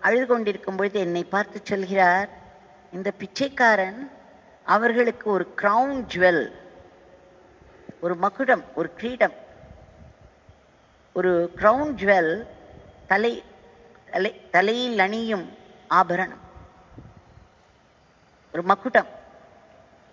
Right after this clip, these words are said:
அதை எல்லா ஆபரணங்களுக்கும் மேலான ஆபரணம் அல்லவா அது?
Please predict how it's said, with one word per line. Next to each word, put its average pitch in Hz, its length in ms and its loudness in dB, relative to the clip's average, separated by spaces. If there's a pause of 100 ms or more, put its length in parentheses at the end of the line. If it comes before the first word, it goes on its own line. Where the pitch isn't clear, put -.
அதை 190 340 0
எல்லா 190 320 4 (300)
ஆபரணங்களுக்கும் 254 800 0
மேலான 226 560 2
ஆபரணம் 233 380 0
அல்லவா 220 300 0
அது? 214 280 -2